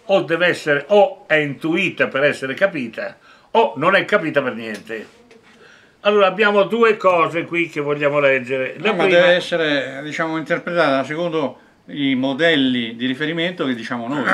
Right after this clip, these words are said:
Speaker 1: <clears throat> Certo.
Speaker 2: Cioè, il dubbio massimo sempre su qualunque argomento che venga citato storicamente. Cioè, quando c'è un evento storico state tranquilli che non è quello che ci hanno raccontato.
Speaker 1: Esatto.
Speaker 2: Mille su cento.
Speaker 1: Ah, questo per dire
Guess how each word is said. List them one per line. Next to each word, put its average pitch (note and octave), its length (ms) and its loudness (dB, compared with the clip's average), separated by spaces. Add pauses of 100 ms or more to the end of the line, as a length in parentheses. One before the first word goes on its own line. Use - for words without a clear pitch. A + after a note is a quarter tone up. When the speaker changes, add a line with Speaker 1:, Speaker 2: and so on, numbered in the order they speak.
Speaker 1:
<clears throat> D3+ 160 -6
Certo. - 0 -
Speaker 2:
Cioè, D3 440 2 (200)
il C3+ 200 -2
dubbio D3+ 380 -4
massimo F3+ 600 -2
sempre D#3+ 400 -6
su C#3 140 -12
qualunque D3 400 -6
argomento D3+ 720 -6 (320)
che C3 160 -6
venga C#3 440 -2
citato C3 600 -6
storicamente. A#2+ 880 -8 (560)
Cioè, B2+ 280 -2 (240)
quando D#3+ 280 -4
c'è D3+ 180 -4
un C#3 140 -2
evento D#3 340 -2
storico G3+ 480 -2
state E3 260 -4
tranquilli F3 480 -6
che E3 60 -2
non D#3 140 -4
è D#3+ 100 -6
quello D3 200 -4
che C3 100 -4
ci B2+ 100 -10
hanno C3+ 220 -4
raccontato. G#2 580 -10
Speaker 1:
Esatto. A2 380 0
Speaker 2:
Mille G#3 260 2
su D3 140 -6
cento. G2 440 -10 (420)
Speaker 1:
Ah, C3 360 -2 (880)
questo F3+ 460 0
per F#3+ 220 -6
dire C3 800 -2